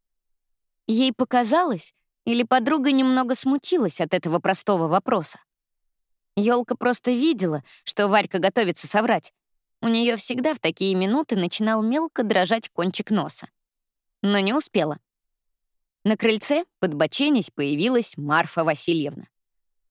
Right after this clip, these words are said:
«Варя, тебя только за смертью посылать. Пошла по маслу, а в печи погасло.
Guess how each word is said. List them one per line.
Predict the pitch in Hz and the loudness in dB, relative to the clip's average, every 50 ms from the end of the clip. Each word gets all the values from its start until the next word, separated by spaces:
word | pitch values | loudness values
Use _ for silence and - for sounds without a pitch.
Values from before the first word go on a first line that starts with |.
| _ _ _ _ _ _ - | _ _ _ _ _ _ -2
«Варя, | 165 190 208 185 165 156 151 - - - _ _ _ _ _ _ | 2 4 4 4 4 0 -2 -6 -12 -18 _ _ _ _ _ _
тебя | - - 302 277 370 349 | -2 0 4 4 4 4
только | - 330 320 - - 285 | 4 2 2 2 2 4
за | 220 302 277 | 4 4 2
смертью | - - 196 208 180 160 - - 185 180 | 2 2 0 0 0 0 -2 -2 -4 -2
посылать. | - 190 - - 196 170 156 151 - - - _ _ _ _ _ _ | -2 -4 -4 -2 -2 -2 -2 -2 -6 -8 -14 _ _ _ _ _ _
Пошла | - 220 226 - - 190 180 160 | 0 0 0 2 2 0 0 2
по | - 202 208 | 2 2 4
маслу, | 214 262 349 349 - - 226 202 170 - - - | 6 4 4 4 2 0 -2 -2 -4 -4 -2 0
а | - | 0
в | 277 - | 0 0
печи | _ - 214 - - 269 | _ -2 -2 0 0 0
погасло. | - - 180 202 170 165 151 - - - 170 - | 2 2 2 2 2 0 -2 -4 -6 -12 -12 -16